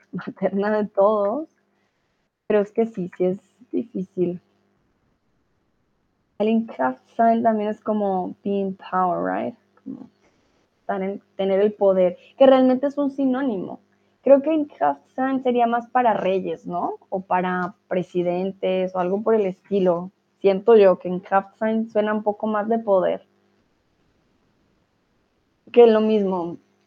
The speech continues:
el rey tarararán rigió al pueblo por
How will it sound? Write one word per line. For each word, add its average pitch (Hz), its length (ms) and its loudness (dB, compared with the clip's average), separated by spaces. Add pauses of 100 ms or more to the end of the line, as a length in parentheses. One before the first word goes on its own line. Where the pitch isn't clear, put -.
(300)
el 202 520 4
rey 220 540 4
tarararán 214 720 2
rigió 226 840 2
al 214 160 -2
pueblo 214 520 -2
por 196 380 -4